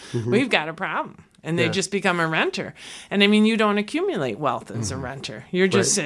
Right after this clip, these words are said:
Speaker 2: making your landlord rich, which if it's a local landlord, well, at least you're helping <laughs> somebody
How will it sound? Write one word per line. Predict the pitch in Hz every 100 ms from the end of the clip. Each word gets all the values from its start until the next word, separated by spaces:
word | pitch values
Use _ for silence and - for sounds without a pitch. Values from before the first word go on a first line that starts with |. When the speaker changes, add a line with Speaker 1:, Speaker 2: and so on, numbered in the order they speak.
| 131 185 165 139
Speaker 2:
making | 170 196 190 185
your | 175
landlord | 170 214 320 190 151 143
rich, | 127 - -
which | 196 190
if | 208
it's | 214 214
a | 214
local | 233 370 415 240 165
landlord, | 160 156 160 175 214
well, | 170 165
at | 170
least | 254 -
you're | 185
helping | 208 208 214 - -
<laughs> | - -
somebody | - 262 302 269 277